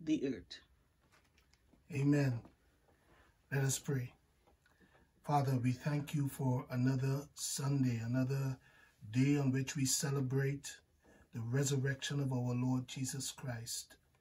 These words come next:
Speaker 2: and in which we celebrate our membership in the body of Christ. And we thank you, Lord, that you have brought us to this time safely,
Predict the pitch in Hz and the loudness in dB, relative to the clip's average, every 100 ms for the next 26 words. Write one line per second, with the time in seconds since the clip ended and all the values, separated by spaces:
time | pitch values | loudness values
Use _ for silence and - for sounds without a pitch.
0 | _ _ _ - 147 156 135 127 139 - | _ _ _ -8 -6 -4 -2 0 0 -2
1 | 147 - 151 143 143 143 143 - 135 131 | -2 0 0 2 2 0 0 -6 -2 2
2 | 127 123 127 143 156 156 - 127 - _ | 4 6 6 4 2 -2 -2 -6 -6 _
3 | - - _ 135 123 113 110 123 127 127 | -20 -20 _ -2 -2 -2 -4 -2 0 0
4 | 127 - 127 113 117 - - - _ _ | -2 -6 -12 -12 -12 -12 -12 -18 _ _
5 | - _ - 127 131 170 160 156 170 151 | -20 _ -2 0 0 0 0 2 2 4
6 | 143 143 139 131 127 120 117 127 139 147 | 2 0 -2 -4 -2 -4 -4 -2 0 2
7 | 160 - 131 139 139 - 135 127 113 113 | 0 -2 -4 -2 -4 -4 -2 -2 -2 -6
8 | - - - 151 147 - 135 110 | -10 -10 -4 -4 -4 -2 -2 -4